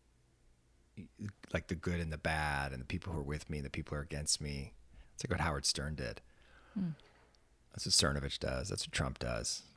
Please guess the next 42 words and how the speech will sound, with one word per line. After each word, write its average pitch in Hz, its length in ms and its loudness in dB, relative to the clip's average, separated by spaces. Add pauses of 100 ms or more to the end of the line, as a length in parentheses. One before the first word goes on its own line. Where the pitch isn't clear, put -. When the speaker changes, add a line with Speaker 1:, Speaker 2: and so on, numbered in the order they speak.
(960)
Speaker 1:
It's, - 200 0
like, 73 140 0
the - 60 -6
best - 220 2
strategy - 460 -2
to - 100 -8 (260)
build 67 200 2
an 58 120 -2
au-, - 80 -8 (100)
build 71 220 0
an 62 60 -4
audience. 60 460 -4 (1000)
You - 1200 -16
have - 80 0
to - 100 -2
talk 71 240 6
about 62 300 -4 (100)
the - 80 -20
bad 69 260 2
people, - 380 -4 (160)
how 73 80 -2
stupid - 380 -4
they - 100 -2
are. - 200 -2
So 117 420 12
I 123 120 12
know, 120 460 12 (100)
okay? 98 440 6 (360)
That's, - 280 2
I - 160 0 (100)
know 127 260 12
that 139 140 12
I 117 100 12
know 110 260 12
what 101 140 12
I'm 90 120 8
doing. 104 480 8 (1120)
I 107 40 8
know 113 120 12
what 104 80 12
I'm 76 100 4
doing. 62 300 2